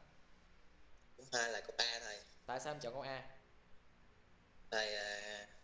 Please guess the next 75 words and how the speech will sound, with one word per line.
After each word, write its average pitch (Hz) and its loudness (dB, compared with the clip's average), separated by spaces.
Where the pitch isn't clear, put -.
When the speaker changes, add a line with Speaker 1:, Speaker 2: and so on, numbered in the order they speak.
Speaker 1:
cái 107 8
cụm 101 -2
đó 117 8
là, 117 4
là 101 -2
nó 131 0
nguyên 123 6
mẫu 104 8
á 175 6
thầy. 110 8
Speaker 2:
Ừ, 135 -4
nguyên 143 0
mẫu 131 6
thôi. 175 10
Thầy 147 0
nói 175 6
lại 123 4
cái 190 2
câu 165 8
giả 143 6
định 135 -2
cho 156 4
các 170 2
bạn. 120 6
Chứ 185 10
cha 170 10
hồi 151 6
nãy 143 6
hỏi 147 8
lớp 202 12
kia, 175 10
"Câu 247 10
giả 233 12
định 233 12
nhớ 277 12
không?" 233 12
Không, 170 6
mà 165 10
trong 208 10
khi 220 12
câu 220 12
giả 202 12
định 202 10
nó 220 8
dễ 165 12
không 233 12
mấy 220 12
đứa? 233 12
Câu 202 12
giả 170 8
định 165 10
ta 185 10
nói 214 12
là 165 12
câu 185 12
cho 180 12
điểm 151 12
mấy 277 12
đứa 262 12
luôn. 202 12
Thầy 156 8
nói 202 8
thiệt 156 4
mấy 180 2
đứa 202 6
là 190 6
câu 180 10
cho 175 10
điểm 151 8
mấy 226 4
đứa 220 8
luôn, 180 4
rất 233 6
là 170 10
dễ. 131 8